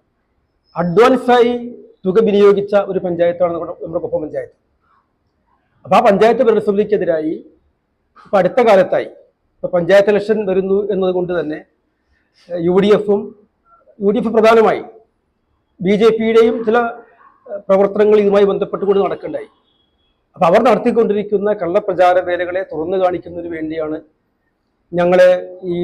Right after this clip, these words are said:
പന്ത്രണ്ടാം തീയതി ശനിയാഴ്ച കാലത്ത് പത്ത് മണിക്ക് കൊപ്പം സെന്ററിൽ ഒരു വലിയ ബഹുജന കൂട്ടായ്മ സംഘടിപ്പിക്കുകയാണ്. കഴിഞ്ഞ ഈ പത്ത്,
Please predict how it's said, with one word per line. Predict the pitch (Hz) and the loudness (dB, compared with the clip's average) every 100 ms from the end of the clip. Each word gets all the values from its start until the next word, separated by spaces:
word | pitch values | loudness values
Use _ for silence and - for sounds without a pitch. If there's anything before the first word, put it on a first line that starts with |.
| 175 - | -6 -2
പന്ത്രണ്ടാം | 175 196 196 202 196 | 0 0 2 2 2
തീയതി | 202 196 | -2 -2
ശനിയാഴ്ച | 170 170 180 170 156 175 | -2 0 0 0 -2 0
കാലത്ത് | 165 165 - | 0 -2 -6
പത്ത് | 165 - 185 | -8 -2 -4
മണിക്ക് | 160 - - _ _ _ _ _ _ _ _ _ _ _ _ - | -4 -10 -20 _ _ _ _ _ _ _ _ _ _ _ _ -2
കൊപ്പം | 180 208 202 | 0 2 2
സെന്ററിൽ | 165 190 185 185 - - _ - | 0 2 0 -2 -8 -20 _ -4
ഒരു | 180 170 | -2 0
വലിയ | 175 202 160 | 2 2 2
ബഹുജന | 175 180 208 175 | 2 2 0 0
കൂട്ടായ്മ | 165 180 175 180 | -2 0 -2 -4
സംഘടിപ്പിക്കുകയാണ്. | 160 151 151 151 113 _ _ _ _ _ _ _ _ _ _ _ _ _ - | -8 -8 -10 -10 -12 _ _ _ _ _ _ _ _ _ _ _ _ _ -2
കഴിഞ്ഞ | 170 180 196 202 208 - _ _ 180 | 0 2 2 0 -4 -16 _ _ -4
ഈ | 185 185 190 - - 403 | 2 2 0 -6 -14 -8
പത്ത്, | 180 | -8